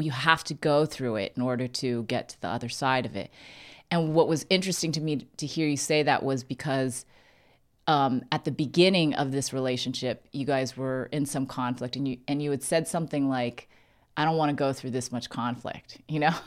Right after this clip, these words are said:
<laughs> And so now on this side of it, it's so interesting to hear you, 'cause tha-, that's all this is, you know, like, can you, like, because we're in relationships with people that are different from us,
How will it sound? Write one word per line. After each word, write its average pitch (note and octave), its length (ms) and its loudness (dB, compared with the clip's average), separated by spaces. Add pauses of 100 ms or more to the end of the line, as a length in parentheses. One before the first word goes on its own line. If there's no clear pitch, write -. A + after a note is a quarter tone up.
(200)
<laughs> - 320 -8
And F3 160 6
so F3 160 4
now E3 800 10
on D3 240 4
this F3 220 6
side D3 240 8
of C3+ 120 2
it, C3+ 200 4
it's C3+ 120 -6
so D#3+ 220 4
interesting C#3+ 500 -4
to C3 60 -2
hear D3 300 -2
you, C#3 160 0
'cause D#3+ 160 -4
tha-, F3 180 0
that's F#3 260 4
all F3+ 160 8
this E3 220 0
is, F#3+ 480 2
you D#3+ 140 0
know, C#3+ 200 2
like, C3+ 300 0 (300)
can F3+ 360 4
you, D#3+ 640 4 (920)
like, G3 160 2
because G#3+ 260 2
we're G3 360 6 (100)
in G3+ 200 6
relationships F#3+ 600 4
with D#3+ 120 -4
people F3 260 -2
that D3 120 2
are D3 100 4
different C#3 360 -4
from A#2 160 -4
us, - 340 -10